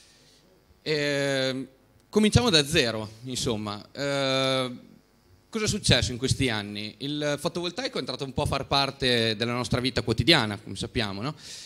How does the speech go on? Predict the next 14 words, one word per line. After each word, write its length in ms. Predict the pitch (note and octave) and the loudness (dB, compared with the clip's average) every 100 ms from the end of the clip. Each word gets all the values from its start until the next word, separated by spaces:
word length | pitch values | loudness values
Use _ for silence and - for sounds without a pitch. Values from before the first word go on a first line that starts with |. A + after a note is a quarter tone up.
| - - - _ _ _ | -18 -20 -20 _ _ _
E, 320 | F#3 F3+ - | 6 6 6
eh, 260 | - D3 D3 | 2 0 2
è 60 | D#3+ | 2
accaduto 420 | F3+ A#3+ F#3 C#3 | 4 4 6 6
che 120 | D#3 | 6
domenica 360 | E3 G#3+ A#3 D#3 | 4 4 4 4
sedici 400 | D#3+ D3+ C3 C3+ | 4 2 -4 -4
giugno, 540 | B2 A2 A#2 F3 G3+ | -2 -2 -2 -4 -4
per 200 | - E3 | 0 0
due 220 | D3+ G3 D#3+ | 4 6 8
ore, 360 | A#2+ D3 F#3+ - | 6 4 0 0
l'Italia 640 | G3 D#3 G#2 A2 A#2+ F3+ - - - | 2 2 2 -2 -2 -4 -6 -18 -6
non 240 | E3 G3+ | 2 4
ha 260 | E3 D#3 | 4 2